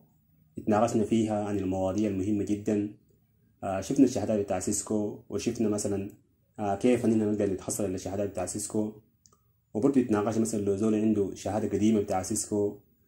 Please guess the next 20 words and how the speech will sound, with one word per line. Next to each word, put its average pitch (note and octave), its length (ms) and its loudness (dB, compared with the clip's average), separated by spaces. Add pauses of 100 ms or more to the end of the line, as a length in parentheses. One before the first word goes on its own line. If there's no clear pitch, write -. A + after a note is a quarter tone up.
(180)
كيف - 440 0
تمت G#2+ 340 2
معالجته، G2+ 680 0 (840)
وبرضه G#2+ 420 4
عرفنا B2 220 4
التراكات G2+ 380 2
الجديدة G#2 360 2
بتاع F#2+ 220 -2
سيسكو - 320 -6
ذات G#2 180 2
والشهادات G2 520 -2
التعديلات F#2 720 0
اللي F#2 120 -2
حصلت G#2 340 -4 (580)
في F#2+ 420 -2
كل A#2 280 2
ال-، F#2 340 2 (640)
السيرتيفيكيشن G#2 600 -4
بتاع F#2+ 160 -4
سيسكو. A2 480 -2